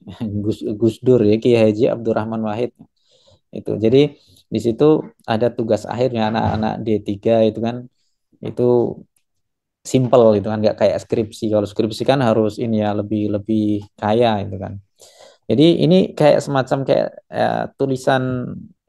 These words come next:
yang tidak sampai menjadi sebuah kitab gitu ya, karena halamannya cuman beberapa aja, paling masih puluhan gitu. Ini beliau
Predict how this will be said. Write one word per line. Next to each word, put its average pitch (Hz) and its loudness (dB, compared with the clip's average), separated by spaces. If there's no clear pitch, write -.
yang 117 2
tidak 120 4
sampai 113 2
menjadi 110 -2
sebuah 107 -4
kitab - -2
gitu 101 -4
ya, 98 -6
karena 120 -2
halamannya 107 0
cuman 110 -4
beberapa 101 -2
aja, 104 -4
paling 117 -2
masih 120 -4
puluhan 117 0
gitu. 104 -6
Ini 143 4
beliau 147 4